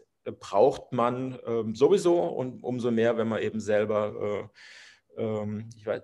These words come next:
Leo schon, du willst was sagen, <laughs> wenn man selber, wenn man selber, äh,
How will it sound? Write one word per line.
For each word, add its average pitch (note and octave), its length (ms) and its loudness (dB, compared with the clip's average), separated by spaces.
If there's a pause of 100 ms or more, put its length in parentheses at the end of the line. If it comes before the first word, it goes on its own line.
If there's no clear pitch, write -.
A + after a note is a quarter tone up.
Leo G#2+ 240 -6
schon, G#2+ 180 -6
du G#2 80 -2
willst A2+ 180 -6
was G#2+ 120 -4
sagen, A2 640 -2 (220)
<laughs> - 460 2
wenn A#2+ 140 0
man - 120 -4
selber, A2+ 500 2 (520)
wenn A#2+ 100 -10
man A2+ 120 0
selber, G#2+ 720 2
äh, - 40 -18